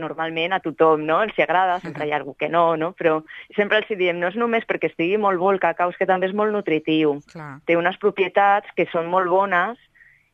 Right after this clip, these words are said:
Speaker 1: i, i, clar, i, és, i té una part el projecte que també contribueix a la nutrició de la zona,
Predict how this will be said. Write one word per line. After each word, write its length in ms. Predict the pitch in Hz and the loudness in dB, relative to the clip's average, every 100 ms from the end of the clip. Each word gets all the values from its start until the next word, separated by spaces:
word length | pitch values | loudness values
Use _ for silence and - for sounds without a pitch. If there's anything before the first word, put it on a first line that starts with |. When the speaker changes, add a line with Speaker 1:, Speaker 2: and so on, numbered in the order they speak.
| _ | _
Speaker 1:
i, 680 | 220 214 202 185 180 175 151 | -2 0 2 2 2 0 -2
i, 80 | 185 | 0
clar, 160 | 196 180 | 2 2
i, 80 | 170 | 0
és, 80 | 170 185 - | -8 -12 -6
i 300 | 175 170 156 - | -4 -4 -8 -4
té 140 | - 185 | 0 0
una 240 | 214 214 | 0 0
part 180 | 214 208 | 0 -2
el 80 | 220 | -4
projecte 540 | 214 214 208 202 - 220 | -2 2 2 2 0 0
que 80 | 226 | 0
també 380 | 175 165 165 175 | -2 0 2 2
contribueix 500 | 214 208 208 170 170 | 0 0 2 2 2
a 60 | 208 | 0
la 120 | 196 | 0
nutrició 560 | 175 - 156 - 175 170 | -2 -6 -10 -4 0 2
de 80 | |
la 160 | 185 175 | 0 -2
zona, 440 | - 160 160 147 | -4 -4 -2 -2